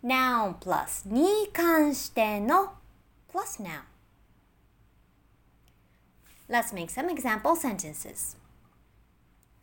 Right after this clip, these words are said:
This is a magazine about music. Music is 音楽、音楽。Magazine is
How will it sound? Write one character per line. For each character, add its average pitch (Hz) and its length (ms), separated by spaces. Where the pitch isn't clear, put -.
This 415 200
is 427 160
a 262 60
magazine 226 880
about 185 680
music. 277 600
Music - 460
is 247 260
音 320 240
楽、 185 340
音 185 220
楽。 240 380
Magazine 202 760
is 311 180